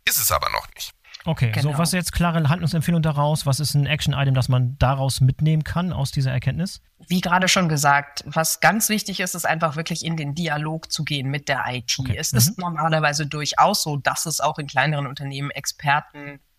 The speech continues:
Speaker 3: oder Menschen mit Wissen zum Thema Cybersicherheit gibt, die sich auch in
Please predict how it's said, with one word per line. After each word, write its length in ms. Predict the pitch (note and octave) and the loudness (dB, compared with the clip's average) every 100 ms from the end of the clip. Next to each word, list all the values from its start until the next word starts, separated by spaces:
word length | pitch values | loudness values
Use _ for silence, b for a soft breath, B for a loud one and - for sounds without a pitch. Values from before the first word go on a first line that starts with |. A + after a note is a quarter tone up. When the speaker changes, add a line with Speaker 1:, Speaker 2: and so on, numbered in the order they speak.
| _ | _
Speaker 3:
oder 320 | C3+ C3 B2+ A#2+ | -12 -6 -4 -2
Menschen 320 | D3 D3 D#3+ | -2 -2 -2
mit 220 | D3 C#3+ | -8 -8
Wissen 360 | D3+ G#3+ F3 E3 | -4 -2 0 0
zum 160 | - D3 | -2 -8
Thema 240 | D3+ D3 | -4 -2
Cybersicherheit 800 | C#3 C3+ C#3 C#3 C#3+ C3+ B2 B2+ - | 0 -2 -2 -6 -2 0 -2 -8 -16
gibt, 600 | C#3+ F#3 G#3+ - - E3+ | -6 -2 -2 -2 -8 -4
die 140 | F#3+ | -2
sich 300 | E3+ E3+ - | -2 -2 2
auch 240 | D3+ D#3 - | 2 0 -4
in 200 | D3 C#3+ | -8 -8